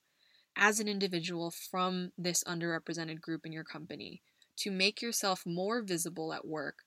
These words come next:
to contribute to that change. Remember, it's not about the volume or the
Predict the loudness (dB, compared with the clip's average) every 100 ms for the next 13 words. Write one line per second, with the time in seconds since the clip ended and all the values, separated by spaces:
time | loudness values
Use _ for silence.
0 | -10 -8 -4 -2 -2 -2 -2 -2 -2 0
1 | 0 0 0 0 0 0 2 2 0 -8
2 | -8 _ _ _ _ _ _ _ _ 2
3 | 4 6 6 6 2 2 0 2 4 4
4 | 6 8 8 6 0 _ _ _ -8 0
5 | 4 6 6 2 -4 -6 -4 4 6 6
6 | 4 0 -2 -6 -8 -12 _ _ _ _
7 | 2 4 6 6 4 -2 -4 -2